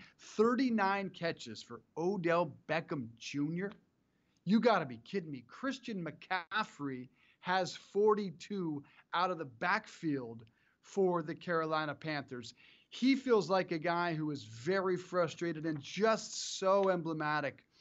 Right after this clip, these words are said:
of everything with this Cleveland team. Clearly was not a trade that has improved them. Baker Mayfield doesn't like to lock in on any one receiver,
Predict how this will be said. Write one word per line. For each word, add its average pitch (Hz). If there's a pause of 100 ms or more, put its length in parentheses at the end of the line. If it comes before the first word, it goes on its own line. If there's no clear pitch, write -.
(260)
of 160
everything 180
with 170
this 160
Cleveland 143
team. 143
Clearly 269
was 190
not 175
a 170
trade 175 (240)
that 143
has 143
improved 156
them. 185
Baker 165
Mayfield 170 (460)
doesn't 175
like 180
to 165
lock 165
in 165
on 160
any 196
one 175
receiver, 165